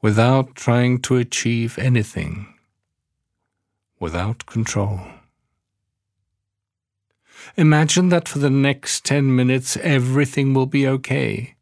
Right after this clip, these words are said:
just the way you are. Notice how your body is breathing by itself.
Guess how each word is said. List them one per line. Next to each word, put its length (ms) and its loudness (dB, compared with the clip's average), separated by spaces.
just 680 -2
the 100 0
way 320 -2
you 200 -4
are. 440 -4
Notice 500 0
how 100 2
your 200 2
body 320 0
is 160 0
breathing 540 0
by 180 -2
itself. 680 -6